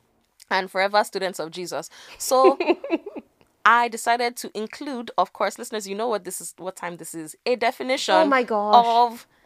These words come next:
Speaker 1: self-control.
Speaker 2: We should
Speaker 1: How
Speaker 2: really
Speaker 1: do you
Speaker 2: be
Speaker 1: think?
Speaker 2: sponsored by Mer-, Merriam-Webster Dictionary. So if y'all are listening out there, please just hit us up.
Speaker 1: Honestly,
Speaker 2: The way she
Speaker 1: that
Speaker 2: brings
Speaker 1: would
Speaker 2: up
Speaker 1: be
Speaker 2: your
Speaker 1: great.
Speaker 2: def-, definitions every single week.
Speaker 1: Where did I?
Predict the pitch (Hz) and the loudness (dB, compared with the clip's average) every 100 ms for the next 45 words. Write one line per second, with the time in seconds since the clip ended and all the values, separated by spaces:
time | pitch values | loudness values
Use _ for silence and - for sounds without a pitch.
0 | _ - - 208 196 208 - - _ - | _ -16 -4 2 4 2 -2 -20 _ -12
1 | - 180 170 175 175 - - 190 147 269 | -4 -2 -2 -6 -12 -12 -4 -2 -2 -4
2 | 320 294 294 294 262 208 233 233 233 202 | -2 0 0 -2 -4 -2 -2 -2 -2 -2
3 | 190 196 208 208 208 196 190 196 175 170 | 0 -4 -2 -2 0 -2 -4 -8 -10 -12
4 | 185 160 151 165 - 151 175 190 202 175 | -10 -8 -8 -12 -12 -12 -6 -2 0 0
5 | 170 175 160 151 156 160 - 170 160 151 | -4 -8 -8 -8 -10 -16 -12 -12 -12 -12
6 | - 156 - - _ _ 160 151 160 80 | -18 -18 -18 -20 _ _ -14 -14 -14 -16
7 | - _ _ _ _ _ _ _ _ _ | -18 _ _ _ _ _ _ _ _ _
8 | _ _ _ _ 294 381 415 - 214 233 | _ _ _ _ 4 4 0 -2 -2 -2
9 | 190 196 196 196 196 180 180 190 190 185 | -4 -4 -2 -4 -2 -2 -2 -6 -8 -6
10 | 190 208 139 175 180 170 175 175 175 _ | -8 -6 -6 -8 -8 -8 -6 -8 -12 _
11 | _ _ _ _ _ _ _ _ _ _ | _ _ _ _ _ _ _ _ _ _
12 | _ _ _ _ _ 226 339 226 202 | _ _ _ _ _ -16 -16 -16 -16